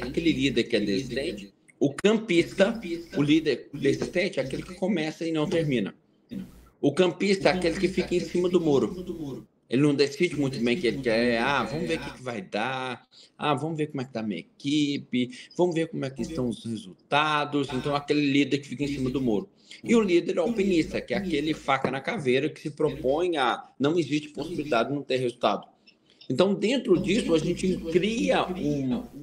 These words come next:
um processo de, de, um plan-, de planejamento estratégico de evolução desse líder e começa agora a ferir o nível de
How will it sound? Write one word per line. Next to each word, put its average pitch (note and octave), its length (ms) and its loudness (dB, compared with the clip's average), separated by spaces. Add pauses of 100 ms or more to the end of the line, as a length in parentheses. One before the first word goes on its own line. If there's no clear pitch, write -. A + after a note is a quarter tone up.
um C#3+ 260 -10
processo C#3 840 0 (380)
de, B2 460 0 (180)
de, A#2+ 400 0 (140)
um C3+ 180 2
plan-, C3 300 0
de A#2 260 -4
planejamento C#3+ 580 0
estratégico D3 680 0
de C3+ 100 -2
evolução A#2 460 2
desse A2+ 260 -4
líder E3 400 2 (180)
e E3 80 4
começa D#3+ 400 0
agora C#3+ 540 0
a D3 100 -6
ferir F#3+ 680 2
o E3 120 2
nível F3 300 2
de F3 260 -4